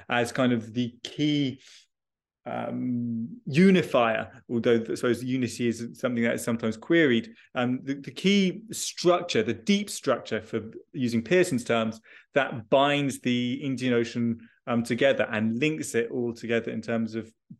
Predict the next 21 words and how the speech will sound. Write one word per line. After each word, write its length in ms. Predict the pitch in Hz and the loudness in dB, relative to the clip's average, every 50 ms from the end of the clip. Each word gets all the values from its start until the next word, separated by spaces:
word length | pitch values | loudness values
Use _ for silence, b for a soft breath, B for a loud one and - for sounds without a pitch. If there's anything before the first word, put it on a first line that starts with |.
| _ _ _ _ _ - | _ _ _ _ _ -6
um, 640 | 120 117 113 113 117 117 113 113 113 110 117 113 - - | -4 -2 0 0 2 2 2 0 0 -2 -4 -6 -8 -10
in 120 | 123 113 | -10 -4
terms 260 | - 123 120 117 113 | -2 0 0 2 2
of 120 | 120 110 120 | 0 0 0
its 220 | 120 - - - | -2 -2 -6 -10
connections. 840 | - - 120 123 139 147 - - - - 113 98 - - - - - _ _ _ _ _ _ _ _ _ _ _ _ _ _ _ _ _ _ _ B B B B B B B B B B | -8 -4 0 2 2 0 0 -2 -6 -6 -6 -6 -8 -10 -14 -14 -16 _ _ _ _ _ _ _ _ _ _ _ _ _ _ _ _ _ _ _ B B B B B B B B B B
Um, 440 | - 175 175 175 175 175 175 180 - - | 0 2 4 4 4 4 4 2 2 2
and 220 | 196 185 185 185 - 87 - - - - - | 4 4 4 4 2 -2 -4 -10 -16 -18 -4
kind 220 | - 185 185 190 180 | 0 2 4 4 4
of 160 | 170 147 - - _ | 4 2 -2 -2 _
this 300 | 165 175 208 202 - - | 4 4 6 4 2 -4
book, 420 | - _ - 151 151 147 147 - | -8 _ 4 6 6 6 4 2
this 180 | - 160 156 - | 0 0 0 2
edited 320 | 160 156 - - 139 123 | 0 -2 0 -2 -4 -4
volume, 540 | 113 135 139 139 135 131 127 127 127 143 - | -2 0 0 0 0 0 -2 -2 -2 -4 -6
Droughts, 360 | - 147 143 143 143 - - | -4 -2 -2 -2 -2 -4 -8
Floods, 460 | - 139 135 131 127 110 - - - - - | -6 -2 -2 -2 -2 -4 -10 -16 -18 -16 -14
and 200 | 131 123 120 117 | -10 -10 -8 -4
Global 280 | 127 123 123 123 120 117 | -2 0 0 0 0 -2
Climatic 480 | 117 - 143 143 165 175 - 147 - | -2 -2 -2 -2 -2 -2 -4 -6 -4
Anomalies 520 | 131 120 120 117 117 113 113 107 107 - | -2 0 0 0 0 0 -2 -2 -4 -8